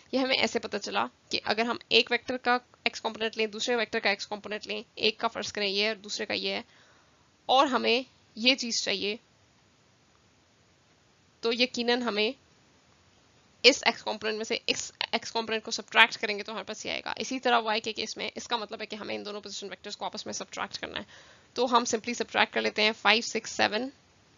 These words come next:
ये मैं जल्दी में ये notation use कर रही हूँ, को टू, थ्री, फ़ोर में से हम subtract कर लेते हैं तो हमारे पास थ्री, थ्री, थ्री इसकी position आ जाती है।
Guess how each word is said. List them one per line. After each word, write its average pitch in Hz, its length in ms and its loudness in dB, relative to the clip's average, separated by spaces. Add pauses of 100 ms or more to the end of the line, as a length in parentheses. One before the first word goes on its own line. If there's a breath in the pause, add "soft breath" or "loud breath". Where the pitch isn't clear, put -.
(380)
ये 240 80 2
मैं 214 200 4
जल्दी 214 280 -2
में 226 160 4
ये 220 140 4
notation 208 380 -4
use 214 180 -8
कर 208 120 -2
रही 208 80 0
हूँ, 226 220 -4
को 214 100 -8
टू, 247 520 -10
थ्री, 226 240 -8
फ़ोर 208 260 -4
में 220 80 -4
से 220 120 -6
हम 214 120 -6
subtract - 440 -4
कर - 120 -2
लेते 214 220 -2
हैं 208 60 -4
तो 214 80 -10
हमारे 208 220 -4
पास - 420 -4 (560 loud breath)
थ्री, 269 460 -2 (100)
थ्री, 233 340 -2
थ्री 220 420 -4
इसकी - 380 -6
position 202 440 -6
आ 185 80 -2
जाती 208 280 -8
है। 254 100 -2